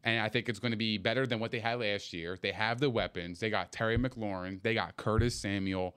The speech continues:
Logan Thomas, Dynami Brown, or wha-, whatever his name is, uh, Antonio Gibson. They are loaded, this team. This team's loaded. I don't, I, I don't see how they don't win the division. However, their schedule is very fucking hard.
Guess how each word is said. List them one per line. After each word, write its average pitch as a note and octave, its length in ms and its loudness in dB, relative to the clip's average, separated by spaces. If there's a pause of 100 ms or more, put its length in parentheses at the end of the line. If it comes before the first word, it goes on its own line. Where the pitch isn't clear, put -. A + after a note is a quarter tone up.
Logan A2+ 480 2
Thomas, G2 640 -8 (320)
Dynami A2 580 2
Brown, A#2 460 0 (380)
or G#2+ 180 -2
wha-, A#2 280 -2
whatever A#2 240 0
his A2+ 100 -2
name A#2+ 200 -2
is, A#2+ 280 0 (280)
uh, F#2+ 380 2
Antonio B2 480 4
Gibson. G2 640 -2
They E3+ 200 4
are A2 260 0
loaded, G2 540 0 (200)
this A2 140 -4
team. E2+ 260 -6 (420)
This G#3 140 2
team's A3+ 220 4
loaded. G#3 320 4 (880)
I E3 160 4
don't, G#3 160 2
I, D#3 180 4
I C#3+ 120 4
don't G3+ 200 2
see F3 440 2
how B2 460 2 (140)
they A#2+ 120 2
don't C3 180 0
win A#2+ 120 -2
the A#2 40 -4
division. G#2+ 360 -4
However, C3+ 500 2 (240)
their D#3 160 4
schedule C#3+ 480 0
is G2 80 -4
very A#2+ 240 2
fucking G#2+ 320 0
hard. A#2+ 280 0